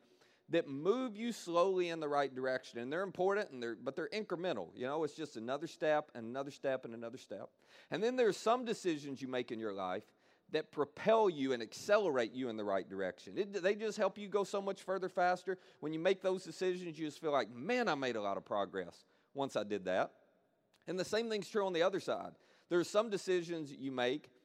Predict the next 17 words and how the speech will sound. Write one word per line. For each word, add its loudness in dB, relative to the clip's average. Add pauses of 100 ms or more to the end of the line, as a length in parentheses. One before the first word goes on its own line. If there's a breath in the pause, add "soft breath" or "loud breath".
(100)
that 2
move 2
you -2
in 0
the 0
wrong 4
direction, 0
but -4
they -2
move -4
you -6
incrementally. -2
As -10
a -8
matter 2
of -2
fact, 2